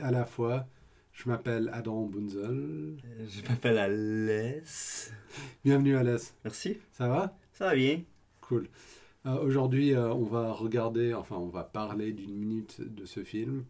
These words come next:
Speaker 2: Oui.
Speaker 1: Euh, de quelle minute s'agit-il, s'il te plaît ?
Speaker 2: On parle de la minute vingt-quatre.
Speaker 1: La minute vingt-quatre, c'est, c'est juste. Alors, c'est la minute qui commence avec un filet de lumière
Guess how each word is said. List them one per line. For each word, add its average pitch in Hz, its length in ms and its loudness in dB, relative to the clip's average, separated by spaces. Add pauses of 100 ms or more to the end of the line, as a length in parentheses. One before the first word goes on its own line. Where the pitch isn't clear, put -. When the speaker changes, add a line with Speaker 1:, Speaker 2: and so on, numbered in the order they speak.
(140)
Speaker 2:
Oui. 113 60 -12 (160)
Speaker 1:
Euh, 147 80 0 (140)
de 117 120 0
quelle 120 300 4
minute 123 240 6
s'agit-il, 117 540 2
s'il 120 240 -6
te - 80 -4
plaît ? 107 300 -4 (120)
Speaker 2:
On 120 140 -4
parle 117 260 2
de 110 60 0
la 101 480 -4
minute 139 280 2
vingt-quatre. 120 640 -2 (360)
Speaker 1:
La 110 80 -2
minute 123 300 4
vingt-quatre, 123 540 2
c'est, 95 340 -4
c'est 101 220 -6
juste. 92 360 -8
Alors, 104 240 -6
c'est - 120 -8
la 104 80 -2
minute 117 280 -2
qui - 160 -14
commence 120 360 -2
avec 104 240 -4
un 95 160 -6
filet 113 280 -4
de 104 120 -4
lumière 113 600 -2